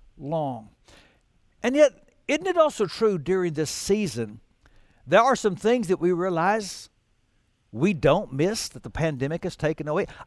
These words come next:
I don't miss all the time I was spending in the car. I don't miss traffic jams.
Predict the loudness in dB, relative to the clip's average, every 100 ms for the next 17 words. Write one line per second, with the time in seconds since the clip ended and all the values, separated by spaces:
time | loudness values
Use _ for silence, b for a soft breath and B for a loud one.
0 | 2 6 6 4 2 0 0 0 -2 -4
1 | -4 -2 -2 -2 -2 -4 0 0 0 -4
2 | -4 -2 -2 -2 -6 -16 _ 4 4 0
3 | -2 -2 -2 4 6 6 0 2 0 0